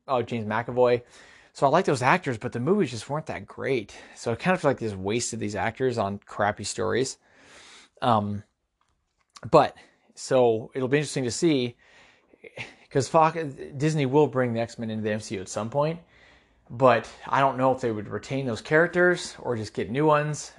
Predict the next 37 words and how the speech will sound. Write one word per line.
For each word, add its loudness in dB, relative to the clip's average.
or -6
the -2
actors -4
rather 0
that -12
played 0
them. -2
And -2
it -4
seems 0
like 2
this 2
is, -4
uh, 0
<clears throat> 0
kinda -2
hinting -4
that -2
they're -6
gonna -6
keep -6
at -8
least -4
some -2
of -4
them. 0
But, 0
um, 0
yeah, 4
we'll -2
see. -2
I -2
think 2
WandaVision 2
has 0
potential, 0
and -2